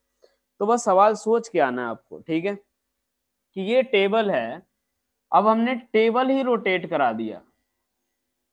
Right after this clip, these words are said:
टेबल रोटेट करा दिया ओमेगा से, और ये ओमेगा कांस्टेंट है, मतलब कोई एक पर्टिकुलर वैल्यू दे रहे हैं, ठीक है? अब इसके ऊपर एक ब्लॉक रखा हुआ है,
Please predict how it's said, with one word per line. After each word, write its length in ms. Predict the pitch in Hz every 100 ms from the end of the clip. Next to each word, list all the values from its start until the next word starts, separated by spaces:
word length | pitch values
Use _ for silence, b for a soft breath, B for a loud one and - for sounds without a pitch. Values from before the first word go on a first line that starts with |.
| _
टेबल 320 | 180 190 226 226
रोटेट 440 | 202 190 196 196
करा 200 | 175 143
दिया 340 | 123 120 139 220 _ _ _ _ _ _ _ _ _
ओमेगा 420 | 143 170 175 185
से, 240 | 180 160 165 226 _ _ _ _ _ _ _ _ _ _ _ _ _ _
और 120 | 190
ये 160 | 190 220
ओमेगा 460 | 254 220 208 226 269
कांस्टेंट 680 | 262 220 226 226 262 254 220
है, 160 | 139 113
मतलब 420 | 127 151 170 170
कोई 240 | 202 214
एक 180 | 226 233
पर्टिकुलर 520 | 208 196 208 202 226 226
वैल्यू 300 | 185 180 190 185
दे 160 | 147
रहे 100 | 123
हैं, 160 | 107 107
ठीक 220 | - 160
है? 100 | 185 139 _ _ _ _ _ _ _ _ -
अब 140 | 196
इसके 280 | 220 226 294
ऊपर 340 | 277 220 240
एक 220 | 247 220 170
ब्लॉक 380 | 170 190 202 196
रखा 300 | 165 - 170
हुआ 260 | 139 113
है, 100 | 98